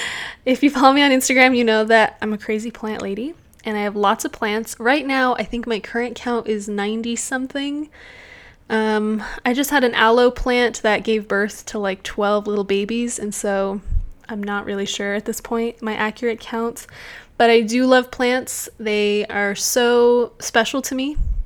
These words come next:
and I'm all about 'em. So if you wanna be my crazy plant lady friend, then I guess follow <laughs> me on Instagram.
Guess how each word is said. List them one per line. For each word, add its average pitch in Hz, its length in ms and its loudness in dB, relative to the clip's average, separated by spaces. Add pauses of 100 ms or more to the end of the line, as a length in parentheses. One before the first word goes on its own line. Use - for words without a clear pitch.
(800)
and 233 680 0 (240)
I'm 214 140 -4
all 226 140 0
about 233 240 2
'em. 196 260 -4
So 208 480 -4 (320)
if - 100 -20
you 220 400 -4 (560)
wanna 226 220 -2
be 226 120 -2
my 220 120 -2
crazy 226 640 -2
plant 233 320 -4
lady 233 200 0
friend, 220 580 -4
then 214 400 -8 (880)
I 233 60 -10
guess 220 260 -4
follow 226 240 2
<laughs> - 80 12
me 302 120 10
on 294 160 6
Instagram. 220 800 0